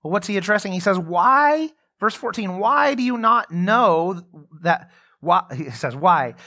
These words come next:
Do, you do not even know what will happen tomorrow. What is your life?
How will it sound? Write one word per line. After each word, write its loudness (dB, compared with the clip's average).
Do, -2
you 0
do -4
not 0
even 0
know 2
what -2
will -2
happen 0
tomorrow. -2
What -2
is -6
your -4
life? -2